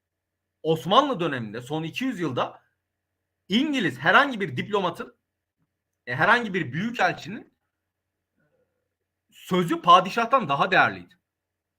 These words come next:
Mesela bir Churchill hadisesi vardır biliyorsunuz. Churchill, e, Tanzimat daha henüz,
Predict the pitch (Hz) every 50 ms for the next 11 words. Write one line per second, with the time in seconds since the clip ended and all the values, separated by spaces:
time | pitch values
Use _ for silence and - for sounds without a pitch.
0 | _ _ - 127 127 151 170 170 208 190 - - 170 175 170 170 226 214 202 190
1 | 185 - 208 202 - 247 233 185 - 120 117 98 120 147 147 - 117 101 - _
2 | _ _ _ _ _ _ - 175 190 202 190 190 226 - - _ _ _ _ _
3 | _ 107 104 104 104 - 160 165 165 160 170 190 190 185 - 175 170 170 165 165
4 | 175 175 170 _ _